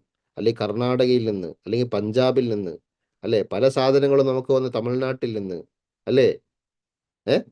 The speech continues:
ഇതൊക്കെ പല സ്ഥലത്തു നിന്ന് വന്നതാ. ഈ വന്ന സാധനം നിങ്ങൾ ആലോചിച്ച് നോക്ക്. ഇന്നലെ നമ്മൾ കഴിച്ച ആ ഭക്ഷണത്തിന്റെ അസംസ്കൃത മേ-, വസ്തു, റോ മെറ്റീരിയൽ നമുക്ക് എവിടുന്ന് വന്നു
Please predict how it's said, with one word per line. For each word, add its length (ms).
ഇതൊക്കെ 360
പല 200
സ്ഥലത്തു 420
നിന്ന് 140
വന്നതാ. 480
ഈ 120
വന്ന 360
സാധനം 640
നിങ്ങൾ 200
ആലോചിച്ച് 320
നോക്ക്. 120
ഇന്നലെ 460
നമ്മൾ 480
കഴിച്ച 360
ആ 180
ഭക്ഷണത്തിന്റെ 760
അസംസ്കൃത 680
മേ-, 340
വസ്തു, 760
റോ 240
മെറ്റീരിയൽ 640
നമുക്ക് 280
എവിടുന്ന് 360
വന്നു 500